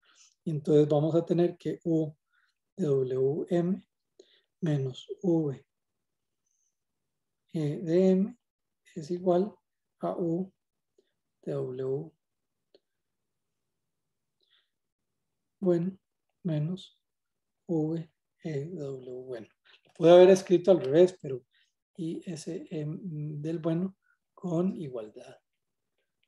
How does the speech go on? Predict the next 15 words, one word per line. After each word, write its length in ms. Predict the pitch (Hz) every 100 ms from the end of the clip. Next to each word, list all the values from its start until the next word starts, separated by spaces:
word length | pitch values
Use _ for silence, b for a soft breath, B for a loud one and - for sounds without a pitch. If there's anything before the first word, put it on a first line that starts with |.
| _ _ _ _ _ _ _ _ _ _ _ _ _ _ _ - -
Por 400 | - 175 175 185
la 200 | 190 156
condición, 640 | - 180 185 165 180 190 208 _
por, 340 | 160 175 - _
por 140 | - 160
la, 180 | 175 190
lo 200 | 156 139
que 100 | 143
hab-, 260 | 135 160
lo, 280 | 151 135 139
lo 160 | 147 135
que 120 | 147
vimos 300 | 131 151 147
en 140 | 135
C. 240 | - 123